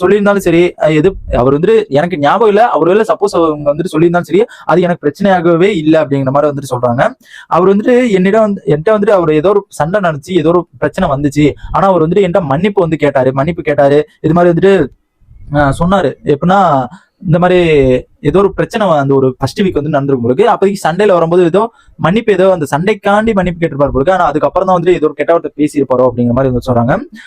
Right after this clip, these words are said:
And அவரு தவறாக புரிந்து கொண்டதால் அவர் காயமடைந்தார் அப்படிங்கிற மாதிரி வந்து சொல்றாங்க. அவர் தவறாக புரி-, புரிந்து கொண்டதால் அவங்க காயம், ஏதோ வந்துட்டு இவங்க ஏதோ சொல்லியிருப்பாங்க உங்களுக்கு. அதனால maybe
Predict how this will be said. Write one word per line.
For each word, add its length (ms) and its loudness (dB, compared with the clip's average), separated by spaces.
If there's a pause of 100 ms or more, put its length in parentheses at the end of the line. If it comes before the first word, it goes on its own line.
(180)
And 260 0 (160)
அவரு 320 -2
தவறாக 460 2
புரிந்து 320 -2
கொண்டதால் 360 0
அவர் 260 2
காயமடைந்தார் 920 0
அப்படிங்கிற 320 0
மாதிரி 180 2
வந்து 160 -4
சொல்றாங்க. 280 -2
அவர் 300 0
தவறாக 500 0
புரி-, 200 -6 (120)
புரிந்து 320 -2
கொண்டதால் 300 0
அவங்க 200 0
காயம், 300 -2
ஏதோ 180 0
வந்துட்டு 260 0 (200)
இவங்க 220 2
ஏதோ 200 2
சொல்லியிருப்பாங்க 380 -2
உங்களுக்கு. 280 0
அதனால 380 2
maybe 240 0